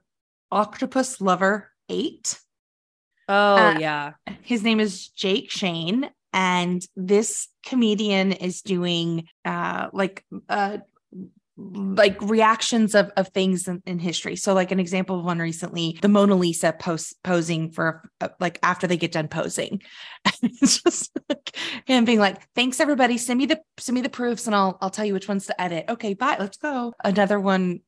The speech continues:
Speaker 1: uh, you know, like, um, George Washington finding out he's on the one dollar bill, or, uh, a great one I just saw was, uh, iPhone nine realizing they skipped from eight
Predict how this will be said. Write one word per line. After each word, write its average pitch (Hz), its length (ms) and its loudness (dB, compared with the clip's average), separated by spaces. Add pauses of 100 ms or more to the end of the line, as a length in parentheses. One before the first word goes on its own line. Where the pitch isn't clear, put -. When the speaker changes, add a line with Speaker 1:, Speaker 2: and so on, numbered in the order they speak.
Speaker 1:
uh, - 60 -12
you 196 160 -4
know, 175 100 2
like, 165 300 -4
um, 165 360 -2
George 190 280 0
Washington 170 560 -2
finding 156 340 -2
out 156 180 -4
he's 170 220 -6
on 156 140 -2
the 151 80 -4
one 160 240 -4
dollar 165 280 2
bill, 185 640 -6
or, 170 420 2 (840)
uh, 175 560 4 (100)
a 202 80 0
great 196 320 -2
one 185 140 0
I 180 100 0
just 170 380 -6
saw 165 260 4
was, 165 580 -6
uh, 180 100 -2 (120)
iPhone 190 460 4
nine 175 540 0 (800)
realizing 185 540 2
they 175 140 -2
skipped - 280 -6
from 170 220 -4
eight 165 320 -4